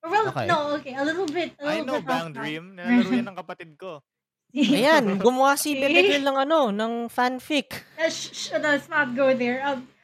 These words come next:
Speaker 1: a little bit off topic, but D four D J follows the same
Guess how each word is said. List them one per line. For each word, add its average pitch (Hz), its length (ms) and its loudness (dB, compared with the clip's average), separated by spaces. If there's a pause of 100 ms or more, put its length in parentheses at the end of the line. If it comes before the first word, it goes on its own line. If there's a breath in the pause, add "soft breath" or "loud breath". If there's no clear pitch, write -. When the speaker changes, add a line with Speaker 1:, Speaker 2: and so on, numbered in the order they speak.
(160 soft breath)
Speaker 1:
a 339 80 -8
little 403 220 -2
bit - 220 -10
off 302 260 -14
topic, 240 600 -14
but 233 380 -6 (200)
D 349 160 -18
four - 340 -8 (140)
D 262 240 -4
J 220 120 -8 (600 soft breath)
follows 349 440 0
the 269 120 -2
same 339 720 -4